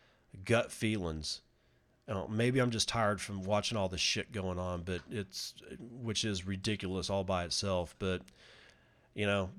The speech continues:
Dad seems to think something s-, bad is gonna happen too. And honestly, honestly,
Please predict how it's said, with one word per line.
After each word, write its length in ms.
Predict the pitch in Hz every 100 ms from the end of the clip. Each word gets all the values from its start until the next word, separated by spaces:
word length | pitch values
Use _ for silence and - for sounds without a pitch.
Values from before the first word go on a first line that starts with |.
| 117
Dad 280 | 104 117 117
seems 260 | 117 104 98
to 60 |
think 220 | 92 101 92
something 280 | 120 113
s-, 140 | - -
bad 360 | - - 143 123
is 140 | 101
gonna 220 | 123 107
happen 340 | 101 110 95 95
too. 400 | - 117 107 98
And 200 | 90 87
honestly, 600 | 107 104 101 - 101 92 82 - - _ _ _ -
honestly, 520 | 107 104 98 101 92